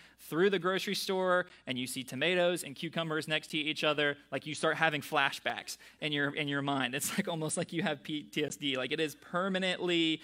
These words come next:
religious life is just ingrained in who you are. You do not know life outside of this religious experience. And for some of you guys in here,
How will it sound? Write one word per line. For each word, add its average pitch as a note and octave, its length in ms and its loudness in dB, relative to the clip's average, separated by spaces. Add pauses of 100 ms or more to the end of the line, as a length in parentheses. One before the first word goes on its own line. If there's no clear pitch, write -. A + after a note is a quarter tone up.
(200)
religious F3+ 680 2
life E3+ 480 4 (240)
is D3+ 200 2
just D3+ 360 -2
ingrained D#3 1200 0 (200)
in D3+ 160 -4
who E3+ 340 -6
you D#3+ 260 -4
are. C3 300 0
You D3 360 -6
do E3 460 -6
not D#3+ 420 -2
know D3+ 400 0
life C#3 720 -2 (360)
outside C#3+ 800 2
of C3+ 180 -4
this D3 240 -4
religious D3+ 800 0 (380)
experience. D3 800 -4
And D3+ 180 -8
for D#3+ 160 -4
some C4+ 420 -4
of D#3+ 160 -2
you C3+ 160 -6
guys C3 520 -6
in C3+ 160 -10
here, B2+ 460 -10